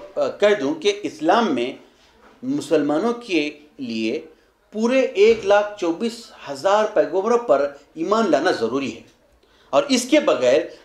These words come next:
मुसलमान मुसलमान नहीं बन सकता, चाहे वो पैगंबर ईसा अलैहिस्सलाम हो जिनको ईसाई मानते हैं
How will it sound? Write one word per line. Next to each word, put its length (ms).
मुसलमान 760
मुसलमान 760
नहीं 340
बन 140
सकता, 360
चाहे 280
वो 220
पैगंबर 520
ईसा 220
अलैहिस्सलाम 680
हो 380
जिनको 560
ईसाई 440
मानते 420
हैं 280